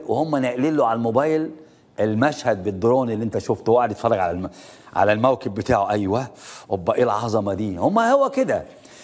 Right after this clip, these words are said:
السيسي بيطلع لسانه للناس وعامل موكب ولا الفرعون في عاصمته الجديدة اللي هي أحد أسباب فقر الناس. مش بس واحدة من أسباب فقر الناس، لكن كمان هي سبب رئيسي من أسباب التنكيد عليهم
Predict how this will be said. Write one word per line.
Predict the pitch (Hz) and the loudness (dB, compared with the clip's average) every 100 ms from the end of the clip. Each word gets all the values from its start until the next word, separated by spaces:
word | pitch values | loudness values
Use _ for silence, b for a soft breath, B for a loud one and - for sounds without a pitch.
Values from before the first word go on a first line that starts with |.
| B B | B B
السيسي | 175 180 277 240 | 0 2 2 2
بيطلع | 170 165 226 208 151 | 0 2 2 2 0
لسانه | 135 - 196 160 | -2 -2 -2 -2
للناس | 135 143 190 - | -2 0 -2 -2
وعامل | 135 175 165 143 | -2 0 -2 0
موكب | 170 - 156 147 | 0 0 -4 0
ولا | 220 | 0
الفرعون | 226 - 190 196 196 113 110 - B B B | 0 0 0 2 0 -2 -6 -10 B B B
في | - 170 | 0 2
عاصمته | 147 147 - 208 151 143 | 2 -2 -2 -2 -2 -2
الجديدة | 120 131 165 123 107 | -2 -2 0 0 0
اللي | 127 131 | 0 0
هي | 190 | 2
أحد | 202 226 226 233 | 2 0 0 -2
أسباب | - 190 139 156 233 254 | 2 0 0 0 2 2
فقر | - 208 202 160 | 0 0 2 0
الناس. | 127 120 82 - - _ B B B B B B | 0 -2 -6 -10 -20 _ B B B B B B
مش | 139 165 | 0 0
بس | 156 320 339 - | 2 2 2 0
واحدة | 175 143 196 220 180 | 0 0 0 0 0
من | 143 | -2
أسباب | 135 127 120 175 | -2 0 2 2
فقر | - 143 127 | 2 0 0
الناس، | 117 175 240 226 | 0 -2 -2 -2
لكن | 214 208 196 | -2 -2 -2
كمان | 196 220 277 | -2 0 0
هي | 185 214 196 | 0 0 0
سبب | - 254 240 | 2 2 4
رئيسي | 185 180 247 196 143 117 | 2 2 0 0 -2 -2
من | 120 | 0
أسباب | 131 110 147 170 | 0 2 0 0
التنكيد | 160 - 151 143 208 190 | -2 -2 -2 -2 -4 -2
عليهم | 131 135 208 175 139 | 0 0 0 0 -4